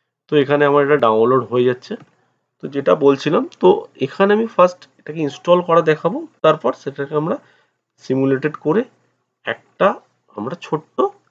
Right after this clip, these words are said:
কিভাবে রাউটারের সঙ্গে সুইচ এবং কম্পিউটারকে কানেক্ট করছি দেখিয়ে পুরো ব্যাপারটা কনফিগার করাটা শুরু করবো আজকে,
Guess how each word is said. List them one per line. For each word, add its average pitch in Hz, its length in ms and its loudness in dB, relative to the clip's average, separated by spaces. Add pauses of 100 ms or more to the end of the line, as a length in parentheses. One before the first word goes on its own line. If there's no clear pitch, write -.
(2500)
কিভাবে 147 360 0 (600)
রাউটারের 110 580 0
সঙ্গে 127 240 -4 (300)
সুইচ - 400 -4 (260)
এবং 143 120 -2 (120)
কম্পিউটারকে 117 580 0
কানেক্ট 95 280 0
করছি 139 240 -4
দেখিয়ে 180 380 -2 (420)
পুরো 151 140 2
ব্যাপারটা 113 280 0
কনফিগার 110 420 0
করাটা 135 260 0 (460)
শুরু 104 340 2
করবো 71 240 -6
আজকে, - 180 -20